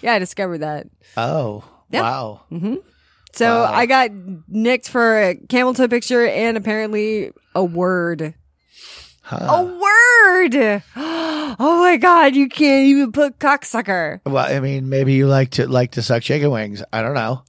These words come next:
Speaker 1: Yeah.
Speaker 2: I'm just saying.
Speaker 1: I mean, I got a cock on my leg. I can kiss it.
Speaker 2: Yeah, maybe it's, maybe it's your new chicken lollipop.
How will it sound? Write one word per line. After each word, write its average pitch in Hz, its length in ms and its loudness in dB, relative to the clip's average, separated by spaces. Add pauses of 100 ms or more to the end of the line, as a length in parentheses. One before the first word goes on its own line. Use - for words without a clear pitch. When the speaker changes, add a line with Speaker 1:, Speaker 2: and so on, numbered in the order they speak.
Speaker 1:
Yeah. 349 500 0 (200)
Speaker 2:
I'm 117 160 -12
just 123 180 -4
saying. 123 400 0 (340)
Speaker 1:
I 233 80 -4
mean, 262 120 0
I 269 140 -2
got 277 160 0
a 262 60 -2
cock 262 320 -2
on 269 140 -2
my 254 160 -2
leg. 277 540 -2 (420)
I 226 80 -4
can 285 220 -10
kiss 262 260 -2
it. 277 240 -2 (140)
Speaker 2:
Yeah, 147 420 -2
maybe 147 260 0
it's, - 200 -4
maybe 143 240 0
it's 131 140 -4
your 139 100 0
new 139 120 -2
chicken 139 320 -4
lollipop. 131 600 0